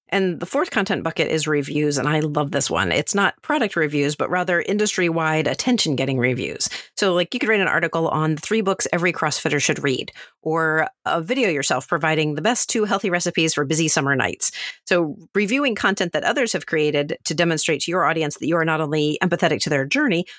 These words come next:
but also well-educated on the answers to the questions that they're asking creates that relationship, that trust that brings them to you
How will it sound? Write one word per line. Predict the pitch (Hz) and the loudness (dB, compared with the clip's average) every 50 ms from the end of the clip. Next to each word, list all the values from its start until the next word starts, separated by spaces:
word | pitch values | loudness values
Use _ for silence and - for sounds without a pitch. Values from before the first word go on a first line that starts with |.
| - - - | -14 -4 -2
but | 185 | 0
also | 180 180 - 202 180 | 0 0 0 -2 -2
well-educated | 165 165 190 180 175 - - 226 240 311 - - 160 151 151 151 - | 0 0 0 -2 0 0 0 0 0 -2 -2 0 0 0 0 0 0
on | 123 151 | 0 0
the | 156 151 | 0 2
answers | 151 160 - - 156 147 | 2 2 2 2 2 0
to | - - | 0 0
the | - | 0
questions | - 160 143 - - 147 139 131 | 0 0 2 2 2 0 0 0
that | 143 143 | -2 0
they're | - 143 - - | 0 0 2 2
asking | 123 123 - - 160 147 151 143 - - - _ - | 0 0 -2 0 0 0 0 0 -2 -6 -20 _ -8
creates | - - 196 196 240 240 - | -2 0 0 0 0 0 0
that | 190 143 - | -2 0 0
relationship, | 156 165 180 190 - 117 - - - - | 0 0 0 0 0 -2 -2 -4 -4 0
that | - 95 - | 0 -2 0
trust | - - 208 165 - - - - - - | 0 0 0 0 0 0 -4 -4 -2 -4
that | 156 147 - | -4 -4 -2
brings | 185 180 185 185 165 | 0 0 0 0 0
them | 165 151 147 | 0 -2 0
to | - 185 | -2 -2
you | 185 233 233 190 170 170 | 0 0 2 2 2 0